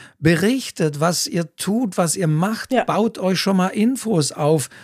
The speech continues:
Speaker 1: Das ist auch später relevant. Dann könnt ihr noch mal sagen, "Oh, die Recherche zu dem Buch, was jetzt der große Bestseller ist,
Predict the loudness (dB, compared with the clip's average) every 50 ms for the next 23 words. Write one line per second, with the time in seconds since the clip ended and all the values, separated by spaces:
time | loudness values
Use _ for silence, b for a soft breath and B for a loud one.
0 | B B -6 -6 -4 -2 0 0 2 2 0 -2 -2 -2 -2 -2 -2 -2 -2 0
1 | 2 2 2 2 2 0 0 0 -2 -2 -2 -2 0 0 -2 0 0 0 0 2
2 | 2 2 2 2 2 0 0 0 0 0 -2 -2 0 2 2 2 4 2 0 0
3 | 0 -2 -2 -4 -4 -4 -4 -4 -2 -4 -4 -2 -2 0 0 2 2 2 0 0
4 | 0 0 -2 0 0 -2 -2 -2 -4 -6 -6 -4 -6 -4 -2 -2 -2 0 0 0
5 | 0 0 0 0 0 -2 -2 -2 0 0 0 0 0 0 -2 B